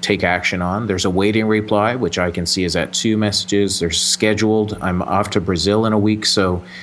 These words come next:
I have some scheduled things there where plane tickets or conferences or whatnot go into scheduled. I have four messages. And then delegated are things I've sent to someone else,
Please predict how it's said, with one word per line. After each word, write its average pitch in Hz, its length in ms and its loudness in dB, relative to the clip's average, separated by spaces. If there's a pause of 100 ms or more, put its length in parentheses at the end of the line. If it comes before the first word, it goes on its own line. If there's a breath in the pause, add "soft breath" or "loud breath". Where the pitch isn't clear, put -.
(260 loud breath)
I 98 60 0
have 95 120 0
some 85 160 -2
scheduled 101 480 0
things 98 240 0
there 95 260 2
where 85 200 0
plane 98 340 0
tickets 95 400 0
or 85 60 0
conferences 87 600 -2
or 92 60 2
whatnot 87 440 0
go 95 160 -2
into 87 140 -2
scheduled. 98 500 2
I 80 100 0
have 82 100 -2
four 95 260 0
messages. 87 520 0
And 90 120 0
then 87 200 0
delegated 92 640 0 (480 loud breath)
are 101 80 2
things 104 300 0
I've 95 160 0
sent 117 300 -2
to 107 80 2
someone 95 420 0
else, 92 500 0